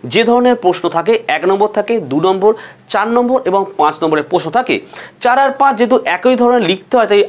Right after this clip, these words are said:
চারের আমি আলাদাভাবে করিনি, সব কটাই পাঁচের দাগের করে দিই পাঁচ নম্বরের প্রশ্ন। এবং আমাদের ইতিহাস নো-, নোটসটা তোমরা কিন্তু দেখতে পাচ্ছ এখানে, এটা হচ্ছে আমাদের ইতিহাস নোটস। আমি তোমাদের বারবার বলছি, প্রতারিত হতে কিন্তু সাবধান।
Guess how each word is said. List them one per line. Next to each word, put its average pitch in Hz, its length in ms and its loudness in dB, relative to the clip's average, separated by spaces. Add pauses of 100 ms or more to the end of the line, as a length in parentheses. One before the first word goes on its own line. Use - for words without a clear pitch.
(100)
চারের 190 280 0
আমি 208 160 0
আলাদাভাবে 185 520 0
করিনি, 185 400 0
সব 247 300 -2
কটাই 220 200 2 (120)
পাঁচের 175 320 0
দাগের 175 240 0
করে 151 200 0
দিই 147 120 0
পাঁচ 135 300 -4
নম্বরের 117 240 -2
প্রশ্ন। 101 340 -12 (580)
এবং 220 340 0 (280)
আমাদের 185 380 -2
ইতিহাস 226 320 2
নো-, 254 260 0
নোটসটা 233 280 2
তোমরা 233 220 0
কিন্তু 214 220 0
দেখতে 190 220 -2
পাচ্ছ 208 200 0
এখানে, 202 320 -2
এটা 180 180 0
হচ্ছে 220 220 -2
আমাদের 180 240 0 (100)
ইতিহাস 180 420 -2
নোটস। 226 260 0
আমি 165 180 0
তোমাদের 165 280 -2
বারবার 139 300 0
বলছি, 202 340 0 (580)
প্রতারিত 226 500 0
হতে 185 460 -2
কিন্তু 185 260 0
সাবধান। 143 580 -4